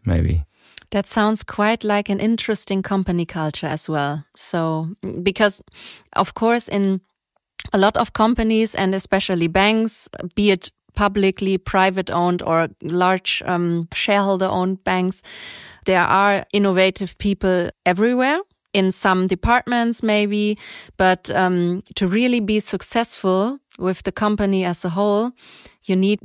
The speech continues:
Speaker 2: to have a whole culture about that. So what do you do about the culture here? Is there anything you are allowed to tell us?
Speaker 1: Yeah, I think so, because I was, um, talking about that lately a lot,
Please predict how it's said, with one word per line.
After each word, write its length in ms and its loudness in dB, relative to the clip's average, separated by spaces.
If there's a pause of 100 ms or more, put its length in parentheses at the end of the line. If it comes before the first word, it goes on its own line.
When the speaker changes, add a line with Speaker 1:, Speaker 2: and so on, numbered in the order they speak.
Speaker 2:
to 100 -2
have 260 2
a 60 -2
whole 240 0
culture 640 -2 (320)
about 360 -2
that. 380 -8
So 220 -6
what 220 -2
do 100 -2
you 180 -2
do 300 -2
about 380 -8
the 260 -4 (720)
culture 680 -4
here? 320 -6
Is 260 -6
there 240 0
anything 480 0
you 140 0
are 200 0
allowed 420 -2
to 120 -6
tell 300 -4
us? 360 -14 (1000)
Speaker 1:
Yeah, 440 2 (180)
I 80 6
think 300 4
so, 100 2
because 340 2
I 80 4
was, 320 2 (100)
um, 360 4
talking 340 4
about 300 4
that 200 0
lately 440 2
a 60 2
lot, 380 2